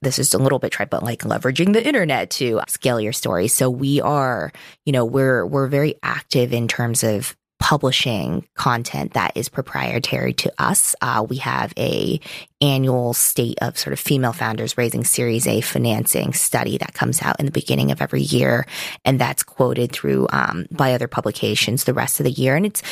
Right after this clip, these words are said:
you know, creating, creating thought leadership for us is really important as well, so that we're seen not as, again, not as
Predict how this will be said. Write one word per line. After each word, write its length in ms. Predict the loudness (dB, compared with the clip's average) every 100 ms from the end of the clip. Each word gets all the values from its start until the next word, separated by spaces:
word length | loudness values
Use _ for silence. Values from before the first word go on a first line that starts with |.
| -6 2
you 60 |
know, 100 | 2
creating, 640 | 2 0 0 2 2 0 0
creating 300 | 0 2 2
thought 260 | 0 -2
leadership 480 | -2 0 -2 -4 -4
for 140 | -4
us 160 | -2 -4
is 120 | -2
really 220 | -2 0
important 420 | -2 -2 -4 -2 -2
as 160 | 0
well, 280 | 0 0 0
so 260 | 0 2 2
that 240 | 0 -2 -8 -20 -8
we're 120 | -2 0
seen 420 | 2 2 4 4
not 220 | 2 0
as, 200 | -2 -4 -8 _ _ _ -2
again, 320 | 0 0 2
not 220 | 2
as 100 | 2